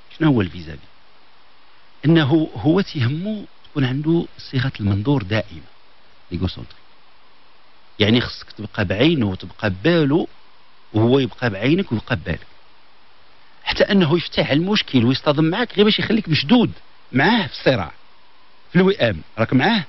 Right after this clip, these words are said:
ملي يحس بان الوئام تيبعد يخ-، يفتعل معاك. بيان سور سي او نيفو دو لانكونسيون، ماشي كيدير خطه، باش ما تلومش غدا واحد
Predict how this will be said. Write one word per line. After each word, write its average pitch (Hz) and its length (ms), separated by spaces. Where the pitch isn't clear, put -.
ملي 165 180
يحس - 360
بان 156 200
الوئام 147 300
تيبعد 143 380
يخ-، - 180
يفتعل 117 340
معاك. - 140
بيان 90 140
سور 135 200
سي - 140
او - 40
نيفو 95 160
دو 110 60
لانكونسيون، 95 460
ماشي - 140
كيدير 104 260
خطه، - 360
باش - 120
ما 98 80
تلومش 135 260
غدا 92 200
واحد 95 240